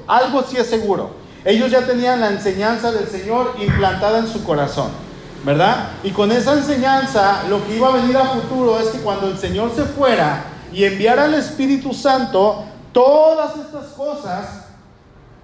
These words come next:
se las iba a recordar para que ellos las escribieran, para que ellos fundaran la iglesia. Y dice ahí en, en, en la palabra que nosotros tenemos la enseñanza apostólica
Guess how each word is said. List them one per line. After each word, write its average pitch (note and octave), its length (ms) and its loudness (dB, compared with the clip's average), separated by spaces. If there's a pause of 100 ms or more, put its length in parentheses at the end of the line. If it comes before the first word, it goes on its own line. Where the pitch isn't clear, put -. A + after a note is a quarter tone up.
(120)
se G3+ 140 2
las F#3 220 4
iba G#3+ 160 4
a - 20 4
recordar G3+ 640 2
para E3+ 260 0
que F3+ 80 -6
ellos F#3 160 -4
las D#3+ 200 -6
escribieran, F#3+ 760 -4 (180)
para D#3+ 260 -2
que E3 80 -6
ellos F3+ 180 -4
fundaran E3 500 -2
la D#3+ 80 -2
iglesia. A3 680 0
Y E3 100 -2
dice F#3+ 600 -4 (140)
ahí F3+ 300 4
en, E3+ 340 2
en, F3 120 0
en E3 120 0
la E3+ 140 4
palabra G3 580 2
que A3 320 0
nosotros F#3 460 -6
tenemos F#3 400 -2
la E3+ 100 2
enseñanza E3 880 0
apostólica B2+ 920 -4